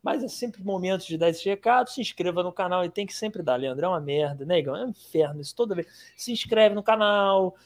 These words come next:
é, curte, compartilha. Você que tá vendo depois essa porra desse vídeo, comenta aqui embaixo.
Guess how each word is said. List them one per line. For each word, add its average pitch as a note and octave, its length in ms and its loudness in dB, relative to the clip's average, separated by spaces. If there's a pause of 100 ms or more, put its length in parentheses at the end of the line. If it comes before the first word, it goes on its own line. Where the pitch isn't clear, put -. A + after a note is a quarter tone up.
(160)
é, F3 260 10
curte, G3 480 2
compartilha. F#3+ 680 -2
Você E3+ 200 -2
que - 80 -6
tá F#3 120 2
vendo F3+ 240 -4
depois E3+ 420 0
essa D3+ 180 -6
porra E3 320 -2
desse D3 240 -8
vídeo, D#3 380 -6 (320)
comenta C4 480 2
aqui - 160 -6
embaixo. F#3 580 0